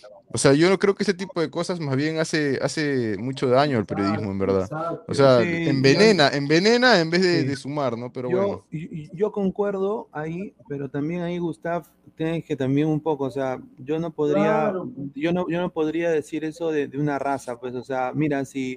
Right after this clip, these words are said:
Speaker 1: Claro,
Speaker 3: o sea,
Speaker 1: claro.
Speaker 3: o sea, yo puedo respetar tu opinión y tu manera de pensar, pero, o sea, nos ven, estamos ahorita en casi ciento sesenta vistas, ¿Y qué pasa si nos han visto cincuenta judíos? Pues, o sea, también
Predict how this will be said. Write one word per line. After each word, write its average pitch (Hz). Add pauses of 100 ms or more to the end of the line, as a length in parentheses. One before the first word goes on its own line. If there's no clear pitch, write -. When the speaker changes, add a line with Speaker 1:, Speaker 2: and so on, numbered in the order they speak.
(100)
Speaker 1:
Claro, 160
Speaker 3:
o 151
sea, 151
Speaker 1:
claro. 165
Speaker 3:
o 139
sea, 165
yo 185
puedo 208
respetar 180
tu -
opinión 160
y 147
tu 139
manera 143
de 160
pensar, 135
pero, 131
o 123
sea, 123
nos 139
ven, 170 (460)
estamos 160
ahorita 156
en 156
casi 160
ciento 160
sesenta 139
vistas, 156 (680)
¿Y -
qué 170
pasa 185
si 165
nos 151
han 170
visto 175
cincuenta 156
judíos? 135
Pues, 120
o 113
sea, 127
también 151